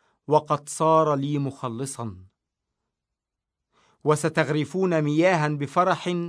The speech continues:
من ينابيع الخلاص، وستفرحون.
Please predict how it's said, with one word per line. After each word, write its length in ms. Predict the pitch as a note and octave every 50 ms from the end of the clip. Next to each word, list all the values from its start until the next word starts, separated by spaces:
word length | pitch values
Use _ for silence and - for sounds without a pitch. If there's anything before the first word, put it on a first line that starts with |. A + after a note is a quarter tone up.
| D#3+ - _ _ _ _ _ _ _ -
من 180 | D3+ E3 E3+
ينابيع 720 | D#3+ D#3 D#3+ D#3 D#3 D3+ D3+ D3 C#3+ D3+ F3 F#3+ F3+ D#3+ D#3+
الخلاص، 800 | D3+ - - - D3 C#3+ D#3 F3 F#3+ G3 F#3 - - - - _ _ _ _ _ _ _ _ -
وستفرحون. 1040 | D#3+ F#3 G3+ D3 F3+ E3 D#3+ D#3+ C#3+ - - B3 A#3 - - A#2 G#2+ G#2 G2 F#2+ F#2